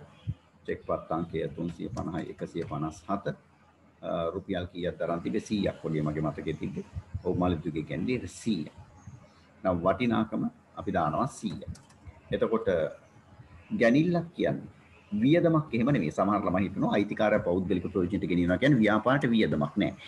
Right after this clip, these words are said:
ඒක වියදමක් නෙමෙයි. ඒක ව්‍යාපාරයේ හිමිකම අඩුවීමක්. ඒ කියන්නේ අයිතිකාරයාගේ හිමිකම අඩුවීමක් තමයි මේ ගැනිලි හරහා සිද්ධ වෙන්නේ. අයිතිකාරයාගේ හිමිකම අඩුවීම.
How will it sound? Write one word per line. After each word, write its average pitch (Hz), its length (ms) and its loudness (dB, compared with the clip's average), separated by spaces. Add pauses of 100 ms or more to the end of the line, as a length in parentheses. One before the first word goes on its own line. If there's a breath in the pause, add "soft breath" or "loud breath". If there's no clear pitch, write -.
(120 loud breath)
ඒක 120 220 0
වියදමක් 110 500 4
නෙමෙයි. 90 260 0 (280)
ඒක - 180 -4
ව්‍යාපාරයේ 110 640 4
හිමිකම 147 420 4 (380)
අඩුවීමක්. 95 560 2
ඒ 87 140 -2
කියන්නේ 85 240 0
අයිතිකාරයාගේ 104 800 2 (360)
හිමිකම 131 420 4 (520)
අඩුවීමක් 113 640 4
තමයි 117 300 0 (320)
මේ 104 140 0
ගැනිලි 95 380 2
හරහා 95 320 0 (300)
සිද්ධ 98 360 0
වෙන්නේ. 104 320 0
අයිතිකාරයාගේ 87 640 0
හිමිකම 98 400 2
අඩුවීම. 76 480 -2